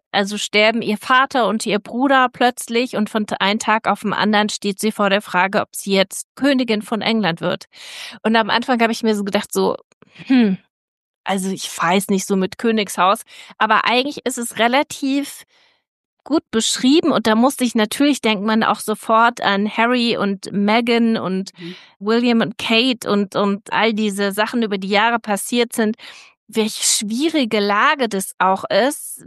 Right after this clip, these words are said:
Speaker 1: weil die ja vorrangig eine Rolle einnehmen und nur als zweites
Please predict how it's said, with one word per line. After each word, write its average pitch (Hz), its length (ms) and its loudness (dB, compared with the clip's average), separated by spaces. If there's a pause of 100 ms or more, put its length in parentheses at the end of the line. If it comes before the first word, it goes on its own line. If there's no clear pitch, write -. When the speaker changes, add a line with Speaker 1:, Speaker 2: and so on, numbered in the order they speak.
Speaker 1:
weil 208 180 2
die 214 120 -6
ja 196 180 0
vorrangig 233 800 -2
eine 208 120 0
Rolle 233 380 2
einnehmen 214 600 2
und 233 160 -2
nur 196 100 2
als - 320 -6
zweites 226 680 0